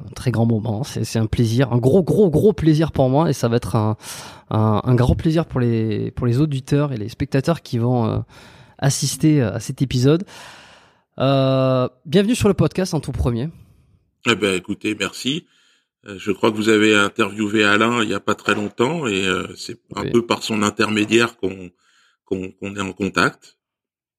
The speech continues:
Speaker 1: Ouais, exactement. Donc merci Alain, euh, qui probablement écoutera cet épisode. Bon alors, vous représentez quand même pas mal de choses, hein, parce que, euh,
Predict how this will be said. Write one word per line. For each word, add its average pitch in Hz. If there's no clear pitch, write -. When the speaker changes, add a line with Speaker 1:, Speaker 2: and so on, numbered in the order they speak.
Speaker 1:
Ouais, 120
exactement. 120
Donc 107
merci 127
Alain, 135
euh, 113
qui -
probablement 131
écoutera 120
cet 123
épisode. 123
Bon 147
alors, 175
vous 151
représentez 202
quand 196
même 202
pas 185
mal 160
de 160
choses, 160
hein, 139
parce 131
que, 131
euh, 110